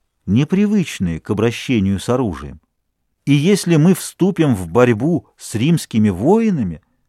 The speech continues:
то они всех нас перебьют. Кроме того, ты принёс только два меча.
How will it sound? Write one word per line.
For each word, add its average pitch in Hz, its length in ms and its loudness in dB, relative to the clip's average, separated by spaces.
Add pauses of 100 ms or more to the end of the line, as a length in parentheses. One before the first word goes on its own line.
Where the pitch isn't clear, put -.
(680)
то 139 200 4
они 165 240 6
всех 196 440 2
нас 180 240 2
перебьют. 147 880 -2 (1300)
Кроме 131 320 4
того, 123 300 4
ты 156 340 -2
принёс 151 560 0 (420)
только 202 380 2
два 202 280 2
меча. 110 440 -2